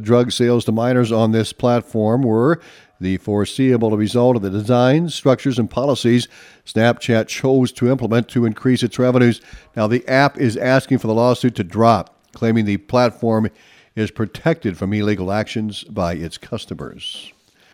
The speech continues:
And the Iowa Utilities Board is encouraging residents with money issues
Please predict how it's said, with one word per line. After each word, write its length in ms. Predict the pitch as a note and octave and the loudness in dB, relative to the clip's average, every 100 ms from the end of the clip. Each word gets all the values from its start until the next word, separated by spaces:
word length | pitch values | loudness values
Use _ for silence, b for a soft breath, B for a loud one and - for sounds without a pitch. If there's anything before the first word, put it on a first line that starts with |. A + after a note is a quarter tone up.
| b | b
And 160 | F3+ E3 | 0 4
the 80 | D3 | 4
Iowa 420 | - D3+ D#3+ D#3 | 4 6 8 8
Utilities 520 | C3+ - D3+ D3+ B2+ | 6 4 4 6 4
Board 340 | G#2+ A#2 B2+ D3 | 4 6 6 6
is 80 | |
encouraging 640 | B2 G#2+ C3+ C#3+ A#2 G#2+ G2+ | 2 0 4 4 4 0 2
residents 520 | A#2 G#2+ F#2 G2+ G#2+ | 2 2 0 -4 -2
with 200 | G#2+ - | -4 -2
money 320 | A2 B2 G#2 | 0 0 0
issues 480 | F2 - F#2 B2 | -2 -4 -4 -4